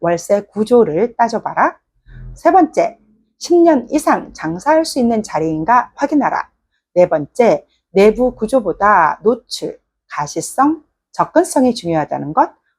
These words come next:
다섯 번째, 현재 상권의 상태에서 이 년, 삼 년 뒤에 변화를 예측할 수 있어야 합니다. 서울에서 창업을 꿈꾸는 예비 창업자분들, 상권 분석은 사람,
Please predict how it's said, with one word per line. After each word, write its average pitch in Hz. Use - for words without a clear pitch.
다섯 320
번째, 214
현재 262
상권의 254
상태에서 -
이 214
년, 214
삼 311
년 302
뒤에 175
변화를 175
예측할 175
수 233
있어야 226
합니다. -
서울에서 381
창업을 359
꿈꾸는 370
예비 175
창업자분들, 180
상권 277
분석은 240
사람, 269